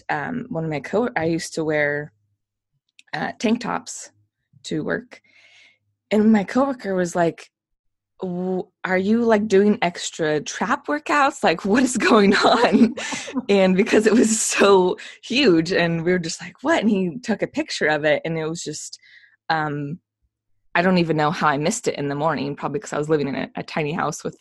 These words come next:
Speaker 1: a miniature mirror to look at. But, um, it was, it didn't really cross my mind that it was anything serious. You know, the people that I work,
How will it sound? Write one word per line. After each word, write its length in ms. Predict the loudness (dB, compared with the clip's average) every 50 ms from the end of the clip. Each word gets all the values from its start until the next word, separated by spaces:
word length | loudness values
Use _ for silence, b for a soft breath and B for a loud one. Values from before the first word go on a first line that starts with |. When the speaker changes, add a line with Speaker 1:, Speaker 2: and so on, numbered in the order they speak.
| _ -10
Speaker 1:
a 100 | -10 -8
miniature 520 | -6 -6 -4 -6 -6 -6 -6 -6 -6 -4 -4
mirror 460 | -4 -4 -4 -4 -4 -6 -6 -8 -10 -10
to 100 | -8 -6
look 200 | -6 -6 -6 -6
at. 200 | -6 -6 -6 -6 _ _ 0
But, 260 | 2 2 2 0 -2 _ B B B B B B B B B B
um, 500 | 2 2 2 2 0 -2 -4 -6 -8 -10 -14 _ _ _ _ _ _ _ _ _ _ _
it 100 | 4 4
was, 480 | 4 4 4 2 0 -4 -8 -14 -18 -20 _ _ _ 2
it 180 | 4 4 4
didn't 200 | 4 4 4 4
really 200 | 2 2 2 0
cross 400 | 0 -2 -2 0 0 -2 -2 -4 -4
my 120 | -2 -2
mind 680 | 0 0 0 0 0 -2 -2 -4 -6 -6 -6 -8 -10 -6 -4
that 380 | -2 -2 -2 -4 -6 -12 -12 -6 -4
it 60 | -2
was 140 | -2 -2 -2
anything 340 | -4 -6 -6 -8 -8 -10
serious. 520 | -10 -6 -2 0 0 2 2 2 0 0 -4
You 60 | -6
know, 120 | -4 -4 -4
the 100 | -6 -6
people 320 | -8 -10 -10 -6 -6 -6 -4
that 100 | -2 -2
I 100 | -2 -2
work, 220 | -2 -4 -4 -6